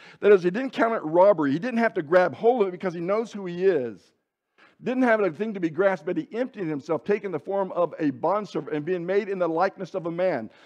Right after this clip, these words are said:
That's in human form. The italics there, that's my words, okay? "And being found in the appearance of, of a man, he became obedient to the point of death, even death on a cross. Therefore, God hath highly exalted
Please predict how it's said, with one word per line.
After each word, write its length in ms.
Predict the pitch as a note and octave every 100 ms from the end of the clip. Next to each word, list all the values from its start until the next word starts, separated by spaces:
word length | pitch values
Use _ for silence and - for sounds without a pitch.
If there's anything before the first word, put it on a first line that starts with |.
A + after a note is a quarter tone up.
| _
That's 200 | G#3 G#3
in 160 | G#3 E3+
human 300 | B3 A#3 F#3+
form. 380 | A3+ G#3 C3+ - - -
The 220 | E3+ E3 -
italics 500 | D3 G3+ F#3+ F3 C#3+
there, 320 | D3+ D#3 D3
that's 340 | C3 D#3+ E3+ D#3
my 280 | D#3 D#3
words, 280 | C#3 B2 G#2+
okay? 420 | A#2+ B2 B2 B2+ B2 _ _ _
"And 140 | E3 F3+
being 180 | G3+
found 340 | - G#3 G#3+ G#3
in 120 | G3
the 100 | F3+
appearance 500 | D#3 - G3 F#3 -
of, 240 | D#3 C3+
of 180 | - C#3
a 60 | C3
man, 340 | D#3 F3 E3+
he 220 | C#3+ F3
became 320 | F3+ F3 E3+ D#3+
obedient 480 | C3+ E3 F3 E3+
to 60 | D#3
the 120 | C#3
point 240 | - D#3 D3
of 120 | C3+
death, 200 | D3 C#3+
even 240 | D3+ C3+
death 200 | B2 B2 -
on 120 | B2 A#2
a 40 |
cross. 480 | - A2 - _ _ _ _ _
Therefore, 200 | F#3 E3+
God 220 | D3+ E3 D#3+
hath 100 | -
highly 600 | - G3 G#3+ G3+ F3 -
exalted 840 | C#3+ A2+ A2+ D#3 C#3+ C3+ A2+ A2+